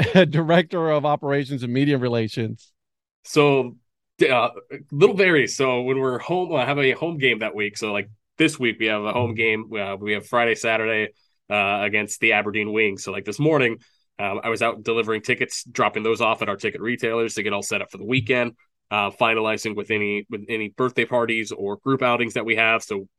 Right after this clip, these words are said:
Speaker 2: this weekend, of course, we have a, a birthday party
Speaker 1: Mm-hmm.
Speaker 2: and a group event on Friday night. Uh, we have a big youth hockey event going on on Saturday night. Um, so, I mean, there's a lot going on that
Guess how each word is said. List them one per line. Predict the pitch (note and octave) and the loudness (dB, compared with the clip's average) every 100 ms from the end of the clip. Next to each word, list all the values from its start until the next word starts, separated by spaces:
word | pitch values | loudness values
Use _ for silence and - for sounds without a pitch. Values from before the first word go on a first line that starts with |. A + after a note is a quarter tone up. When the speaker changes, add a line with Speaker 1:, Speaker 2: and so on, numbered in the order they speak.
| _ | _
Speaker 2:
this | B2 A#2 | -6 -4
weekend, | A#2+ A2+ A#2+ A2 | -6 0 0 0
of | G#2 | -2
course, | A#2 A2+ - | -2 -2 -2
we | G2+ | -4
have | G#2+ G2+ | -2 -2
a, | G2+ F#2+ G#2+ - | -2 -2 -4 -8
a | G#2 | -2
birthday | C3+ C#3+ C3+ | 0 2 0
party | C3+ B2+ C3 C3 _ _ - | 2 2 0 -2 _ _ -4
Speaker 1:
Mm-hmm. | B2 C#3 | 0 2
Speaker 2:
and | A#2 A#2+ B2+ | 4 4 4
a | A#2+ A#2 B2 | 2 2 0
group | A#2 B2 G#2+ | 0 -4 -4
event | A#2 G#2+ G#2+ G#2 | -4 -4 -4 -4
on | G2 G2+ G2+ G2+ | -4 -2 -4 -8
Friday | - F3+ C3+ | -2 0 2
night. | G#2 G2+ G#2+ _ _ _ _ _ | 2 0 -2 _ _ _ _ _
Uh, | F#2 F#2 | -8 -6
we | G2+ | -2
have | A#2 G#2 | 0 0
a | G#2+ | -2
big | G#2 A#2 A2 A2+ G#2 - | 0 0 0 -6 -18 -18
youth | A2+ A#2 A#2 | -6 -4 0
hockey | B2 A2+ A#2 | 2 2 0
event | G#2+ A2 - | -2 -4 -4
going | A2 A2 G#2 | -2 -2 0
on | G#2 | -2
on | G#2+ G2+ G2+ G2+ G#2 | -2 -6 -6 -10 -14
Saturday | - - D#3+ D#3 C3+ B2+ | -12 -2 0 2 4 4
night. | A2+ G#2+ A2+ _ _ _ - | 4 2 0 _ _ _ -8
Um, | G#2 G2 F#2+ | -6 -6 -10
so, | - A#2 | -6 -4
I | G#2 | -2
mean, | G2+ A2 | -4 -4
there's | B2 B2+ A2 - | -2 -2 -4 -2
a | B2+ | -2
lot | A#2+ A#2 B2 - | 0 0 0 0
going | B2 A#2 A2 | -2 -2 -2
on | A2 G#2+ | -2 -2
that | G#2+ | -6